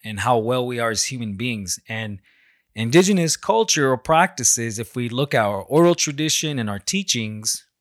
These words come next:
we will find that our people had practices within each and every one of these areas. The relationship to food, how they respected the nighttime and respected sleep as a time for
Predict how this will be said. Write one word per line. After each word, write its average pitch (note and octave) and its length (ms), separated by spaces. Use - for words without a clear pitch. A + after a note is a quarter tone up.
we A#2 100
will A2 140
find C3+ 420
that G#2 220
our A2+ 140
people B2+ 360
had G#2 260
practices A#2 640
within A2 420
each C3+ 240
and B2 100
every A#2 220
one A2+ 220
of G#2+ 80
these A2 240
areas. G2+ 540
The F2+ 100
relationship A#2+ 640
to - 100
food, G#2 540
how A#2 220
they A#2 100
respected A2+ 540
the A2+ 80
nighttime A2+ 560
and G2+ 100
respected G#2+ 480
sleep B2 420
as G2+ 140
a G2+ 60
time A2 260
for G#2+ 320